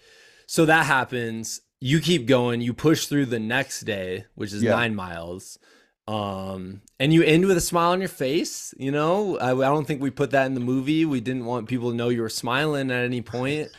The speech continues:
Speaker 2: <laughs>
Speaker 1: But, uh, but yeah, you end that with a smile on your face. Everyone came out and kind of was cheering you on and stuff. Uh, and then day four starts. And all I'm, this is my number one memory from the expedition day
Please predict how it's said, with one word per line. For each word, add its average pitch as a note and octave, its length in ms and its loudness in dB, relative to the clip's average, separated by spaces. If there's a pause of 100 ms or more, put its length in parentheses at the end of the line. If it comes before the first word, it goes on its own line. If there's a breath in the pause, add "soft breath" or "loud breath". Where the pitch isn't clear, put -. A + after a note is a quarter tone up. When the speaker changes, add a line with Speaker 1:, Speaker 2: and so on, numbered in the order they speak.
(140 loud breath)
Speaker 2:
<laughs> C#4 300 -4
Speaker 1:
But, C#3 200 2
uh, C3 600 4 (460 loud breath)
but D#3+ 100 8
yeah, F#3+ 180 8
you D3 260 2
end D#3+ 220 0
that F3 160 2
with F3 120 -2
a - 20 -8
smile E3 280 -4
on E3 120 -2
your D#3+ 80 -4
face. D#3 480 -2
Everyone C#3 300 -2
came C#3+ 260 -2
out C#3+ 320 0
and B2 140 -10
kind B2+ 200 -4
of A#2+ 380 -4
was A#2+ 160 -6
cheering C3+ 280 -4
you A#2+ 100 -2
on C3 260 -4
and C3 140 -8
stuff. C#3+ 600 -2
Uh, G#2+ 500 -8 (800 soft breath)
and C3+ 180 0
then E3 200 2
day D3 200 4
four C#3+ 300 -2
starts. - 720 -10
And A#2+ 320 -6
all D#3 280 6
I'm, E3+ 280 4
this D3 340 -2
is F3 80 -4
my C#3 280 0
number C3 480 -2
one C#3+ 240 2
memory B2 380 -2
from A2+ 280 -6
the G#2 120 -2
expedition G#2+ 640 -6
day F#2 380 -6